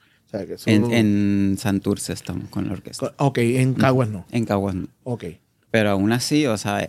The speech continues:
Speaker 2: llevarles al público, llevarles a esos niños que tengan la experiencia de bailar con música en vivo es increíble. Bailar con música en vivo
Speaker 1: Sí, es
Speaker 2: se
Speaker 1: otra cosa,
Speaker 2: disfruta,
Speaker 1: es otra cosa, es otra cosa. Y se siente, cuando estás de espectador,
Speaker 2: Sí, sí.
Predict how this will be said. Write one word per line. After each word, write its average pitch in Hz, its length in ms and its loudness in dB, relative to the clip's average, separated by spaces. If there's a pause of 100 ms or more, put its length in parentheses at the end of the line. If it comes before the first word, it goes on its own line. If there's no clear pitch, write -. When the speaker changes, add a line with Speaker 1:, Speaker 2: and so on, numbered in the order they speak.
Speaker 2:
llevarles 110 720 0
al 120 140 -2
público, 113 500 0
llevarles 104 640 0
a 104 160 0
esos 120 300 -4
niños 123 340 2
que 117 100 -8
tengan 117 280 -2
la 127 40 0
experiencia 113 480 -4
de 113 80 -6
bailar 101 320 -4
con 117 140 -2
música 117 320 -4
en 117 140 2
vivo 107 300 0 (360)
es 107 220 -2
increíble. 101 580 0
Bailar 107 320 0
con 113 120 -6
música 117 340 -6
en 107 80 -2
vivo 117 360 -4
Speaker 1:
Sí, 185 140 4
es 170 80 8
Speaker 2:
se 165 60 8
Speaker 1:
otra 160 200 6
cosa, 120 280 -4
Speaker 2:
disfruta, - 40 2
Speaker 1:
es 139 60 4
otra 147 220 2
cosa, 98 420 -8
es 131 80 -2
otra 139 280 2
cosa. 151 400 2 (280)
Y 160 140 4
se 156 140 4
siente, 170 460 2
cuando 139 240 0
estás 127 220 0
de 160 80 2
espectador, 170 1040 4
Speaker 2:
Sí, - 240 -8
sí. 110 300 -8